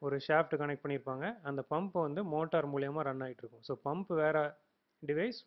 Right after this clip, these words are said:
மோட்டார் வேற டிவைஸ், ரெண்டையும் கனெக்ட் பண்ணி வச்சிருப்பாங்க. So பம்ப் on பண்றீங்க அப்படின்னா, which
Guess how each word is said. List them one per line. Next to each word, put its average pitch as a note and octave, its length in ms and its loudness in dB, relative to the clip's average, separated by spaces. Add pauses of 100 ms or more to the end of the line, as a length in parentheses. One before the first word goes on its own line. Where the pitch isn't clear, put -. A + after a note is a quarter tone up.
(160)
மோட்டார் E3 340 4
வேற C#3+ 100 4 (100)
டிவைஸ், E3 280 0 (580)
ரெண்டையும் E3+ 280 2
கனெக்ட் D3+ 220 2
பண்ணி D3 160 0
வச்சிருப்பாங்க. B2 420 -8
So C3+ 60 -2 (100)
பம்ப் F3 300 0
on E3+ 240 4
பண்றீங்க E3 320 0
அப்படின்னா, C#3+ 280 -2 (500)
which D3+ 120 -4